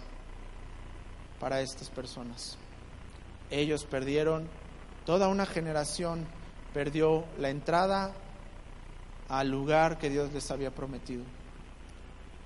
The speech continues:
Cuarenta años estuvieron caminando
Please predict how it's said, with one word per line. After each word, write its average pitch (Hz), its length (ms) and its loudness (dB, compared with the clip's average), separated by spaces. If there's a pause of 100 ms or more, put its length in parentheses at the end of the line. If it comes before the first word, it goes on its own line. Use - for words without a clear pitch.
(400)
Cuarenta 185 440 4
años 185 400 0 (280)
estuvieron 156 400 0
caminando 139 540 -2